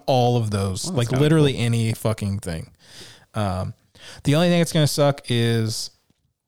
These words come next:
Speaker 1: one, uh, Wano is not completely done by them.
Speaker 2: 'Cause they're not
Speaker 1: Like,
Speaker 2: caught
Speaker 1: it's
Speaker 2: up.
Speaker 1: not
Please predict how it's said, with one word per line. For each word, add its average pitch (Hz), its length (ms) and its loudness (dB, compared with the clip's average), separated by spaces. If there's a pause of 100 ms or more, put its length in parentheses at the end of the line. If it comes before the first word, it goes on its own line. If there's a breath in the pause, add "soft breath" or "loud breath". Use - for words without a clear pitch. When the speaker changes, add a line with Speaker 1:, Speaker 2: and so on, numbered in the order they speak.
(680)
Speaker 1:
one, 123 320 2
uh, 107 320 0
Wano 107 500 0
is 101 120 -4
not 104 200 -6
completely 104 440 -4
done 104 400 0 (120)
by 120 220 0
them. 131 300 2 (200)
Speaker 2:
'Cause 92 120 -2
they're 80 120 -6
not 69 140 -10
Speaker 1:
Like, 117 120 0
Speaker 2:
caught 107 60 -4
Speaker 1:
it's - 80 -4
Speaker 2:
up. 120 60 0
Speaker 1:
not 107 220 -2